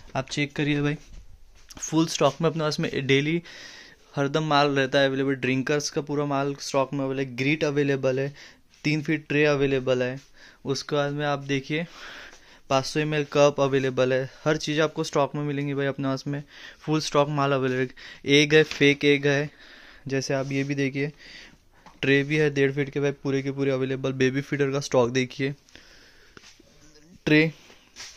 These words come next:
एक बाउल जिसको ना भाई, एक बाउल का भी कम से कम चार सौ पाँच सौ पीस पड़े अपने पास में,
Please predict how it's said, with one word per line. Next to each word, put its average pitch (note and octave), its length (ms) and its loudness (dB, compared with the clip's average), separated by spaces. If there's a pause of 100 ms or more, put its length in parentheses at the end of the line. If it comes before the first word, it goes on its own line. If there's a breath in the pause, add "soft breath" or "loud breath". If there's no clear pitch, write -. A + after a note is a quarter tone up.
(320 loud breath)
एक C#3 300 2
बाउल D3 200 4
जिसको C#3 360 -2
ना C#3+ 100 0
भाई, C#3+ 160 2
एक C3+ 260 0
बाउल C#3+ 200 4
का D3 100 0
भी C#3+ 100 0
कम C#3+ 140 0
से C#3+ 120 0
कम D3+ 160 -2
चार C3+ 240 4
सौ C#3 160 -2
पाँच C3+ 180 2
सौ D3 120 -6
पीस C#3+ 200 -8
पड़े C#3 220 0
अपने C#3 200 -2
पास C3 220 -4
में, C#3+ 140 -6